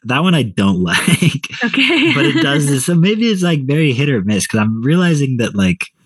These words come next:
Speaker 1: most of these movies maybe I didn't like, but I like the idea of doing it. And when one
Speaker 2: Yeah.
Speaker 1: gets it, like, perfect, it's gonna be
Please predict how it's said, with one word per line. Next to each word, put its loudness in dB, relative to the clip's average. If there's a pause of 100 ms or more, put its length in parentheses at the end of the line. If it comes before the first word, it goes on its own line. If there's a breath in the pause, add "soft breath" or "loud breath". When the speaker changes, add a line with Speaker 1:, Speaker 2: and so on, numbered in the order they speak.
(640)
Speaker 1:
most 0
of 0
these 2
movies 0
maybe 2
I 2
didn't 0
like, 0
but -2
I 0
like -2
the 0
idea 0
of -6
doing 2
it. -4
And 2
when 2
one 0
Speaker 2:
Yeah. 0
Speaker 1:
gets -2
it, -2
like, -4
perfect, -4 (160)
it's -2
gonna 0
be 2